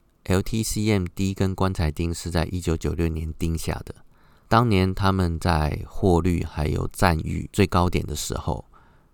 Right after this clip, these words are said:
拒绝了摩根大通的收购百分之五十股权的提议。如果当时他们答应了，即便后来发生危机，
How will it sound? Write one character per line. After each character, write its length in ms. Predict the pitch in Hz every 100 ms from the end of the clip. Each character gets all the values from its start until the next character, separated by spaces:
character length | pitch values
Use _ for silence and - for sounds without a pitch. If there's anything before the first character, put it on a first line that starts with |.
| _
拒 120 | - 101
绝 200 | 85 80
了 160 | 82
摩 240 | 80 85 82
根 200 | 95 90
大 200 | 90 82
通 260 | - 80
的 160 | 80 80
收 240 | - 82
购 220 | 78 87 80
百 160 | 80
分 100 | 80
之 180 | 78 85
五 200 | 80 76
十 240 | - -
股 220 | 73 - -
权 180 | -
的 100 | 73
提 180 | 73 80
议。 300 | 76 90 85 - _ _ _ _ _ _
如 140 | 120 143
果 160 | 107
当 180 | 104 104
时 140 | -
他 100 | 90
们 160 | 87 85
答 180 | 80 80
应 160 | 80 80
了， 260 | - - _
即 220 | - 90 87
便 180 | 101
后 180 | 92 95
来 120 | 82
发 160 | 78 80
生 200 | 80 80
危 160 | 78 76
机， 340 | - 82 85